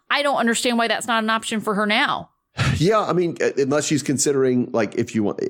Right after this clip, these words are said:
Speaker 2: you know, getting back together with him,
Speaker 1: Mm-hmm.
Speaker 2: but she can get,
Speaker 1: Sure.
Speaker 2: I'm sure, yeah, I'm sure w-, she talks to mom. Mom can be like, "Yeah, I'll get you back here. We'll be, we'll be fine." Um,
Speaker 1: Yeah.
Speaker 2: and it,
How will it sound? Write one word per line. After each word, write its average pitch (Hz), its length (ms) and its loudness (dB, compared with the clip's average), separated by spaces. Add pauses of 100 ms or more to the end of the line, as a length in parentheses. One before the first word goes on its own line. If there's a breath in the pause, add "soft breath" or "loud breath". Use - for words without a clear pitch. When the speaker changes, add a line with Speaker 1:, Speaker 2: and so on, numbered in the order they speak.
Speaker 2:
you 110 220 2
know, 107 60 2
getting 107 240 0
back 101 540 -2
together 107 340 0
with 190 120 4
him, 190 180 2
Speaker 1:
Mm-hmm. 165 80 4
Speaker 2:
but 170 160 2
she - 120 0
can 139 160 -2
get, 101 120 -2
Speaker 1:
Sure. 170 100 0
Speaker 2:
I'm - 80 -2
sure, 110 340 0
yeah, 107 100 2
I'm 98 80 0
sure 120 260 0
w-, - 280 -6
she 107 200 0
talks 101 300 -2
to - 40 -8
mom. 90 240 0
Mom 90 160 0
can - 140 -2
be 95 80 0
like, 78 180 -2
"Yeah, 95 100 2
I'll 92 60 2
get 92 180 -6
you 92 60 -2
back 87 180 -2
here. - 140 -4
We'll - 120 -4
be, 90 200 -4
we'll 92 120 -2
be 90 120 -2
fine." 67 280 -4 (380 loud breath)
Um, 95 220 2
Speaker 1:
Yeah. 90 160 -2 (600 soft breath)
Speaker 2:
and 165 280 0
it, - 240 -4